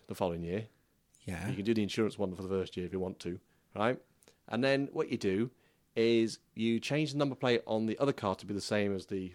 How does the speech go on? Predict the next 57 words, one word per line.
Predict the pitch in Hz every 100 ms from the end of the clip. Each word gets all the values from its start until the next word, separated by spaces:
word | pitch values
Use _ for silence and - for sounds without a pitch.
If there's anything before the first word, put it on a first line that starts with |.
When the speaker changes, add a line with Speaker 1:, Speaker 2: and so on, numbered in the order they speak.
| -
Speaker 1:
one | 104 98
that | 95
you | 95
just | 101 -
insured | 95 87 107 98
and | 87
taxed. | 85 95 - - - - -
Speaker 2:
Okay. | 107 107 - 95 98
Speaker 1:
You | 110
phone | - 165 175
the |
D | 147 143
V | 120
L | 110 101
A | 98
up | 107 -
and | 98
get | 101
a | 98
new | 101 104
tax | - - -
disc | - 98 - -
'cause | 104
you've | 92
lost | 98 98 -
yours, | 98 92 98 - _ _ _
in | - 92
inverted | 82 90 87
commas. | - 87 98 - -
You | 92
haven't | 95 85
really, | 95 85
but | 87 -
you're | -
just | - 98
saying | - 92
you | 80
have. | 85 104 _ _
Speaker 2:
Yes. | - 110 101 107
Speaker 1:
You |
stick | 110 147
that | 135 156
tax | - 117
disc | - 120 -
in |
the | 113
window | 104 95 90 107
and |
you | 110
drive | 107 117 113
around, | 110 104 117 113
so | 113
you've | 104
kind | 113 113
of |
got | 107 - -
tax | 151 151 - -